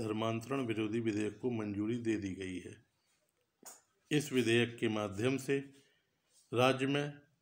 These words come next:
धर्म परिवर्तन पर रोक लगाने का प्रस्ताव किया गया है। तमिलनाडु सरकार ने मन्नार की खाड़ी और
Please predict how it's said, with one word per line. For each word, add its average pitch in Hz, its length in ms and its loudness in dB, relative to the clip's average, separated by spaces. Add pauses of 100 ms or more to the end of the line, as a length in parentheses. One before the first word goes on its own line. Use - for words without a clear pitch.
(220)
धर्म 139 380 4
परिवर्तन 120 840 2
पर 123 180 -2 (220)
रोक 127 320 2
लगाने 110 380 2
का 123 120 -2
प्रस्ताव 110 480 -4 (180)
किया 110 220 0
गया 87 280 -12
है। - 100 -20 (2250)
तमिलनाडु 113 460 0
सरकार 101 440 -4
ने 139 200 -6 (880)
मन्नार 120 440 2
की 135 140 -6
खाड़ी 135 360 2
और 113 200 2